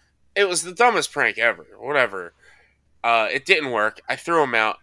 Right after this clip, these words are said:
and I got to work, and I texted him about it. He's like, "Yeah." Like, "Well, why did you waste all those bananas?" He's like, "Well, I've, I have the banana, I saved the bananas, and I'm gonna make banana bread." No, he left the fucking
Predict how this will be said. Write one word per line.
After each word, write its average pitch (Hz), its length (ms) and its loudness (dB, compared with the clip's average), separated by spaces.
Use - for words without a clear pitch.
and 120 100 -8
I 120 60 -4
got 117 200 -2
to 117 100 -18
work, 107 340 -8
and 113 120 -12
I 113 60 -6
texted 123 420 -10
him 101 120 -10
about 95 300 -6
it. 90 80 -10
He's 110 120 -14
like, 117 140 -10
"Yeah." 135 260 4
Like, 117 160 -10
"Well, 120 300 -2
why 123 240 0
did 139 160 -4
you 147 100 -4
waste 131 300 -2
all 120 100 -2
those 107 180 -8
bananas?" 110 520 -2
He's 117 100 -12
like, 123 160 -8
"Well, 147 100 6
I've, 156 240 8
I 151 100 8
have 175 200 10
the 180 60 -6
banana, 139 540 2
I 127 100 0
saved 165 280 2
the 135 80 -10
bananas, 107 460 -4
and 104 60 -8
I'm 104 80 -8
gonna 113 120 -10
make 107 160 -2
banana 110 320 -2
bread." 87 240 -16
No, 160 220 4
he 190 120 2
left 233 220 0
the 196 80 -2
fucking 143 540 -4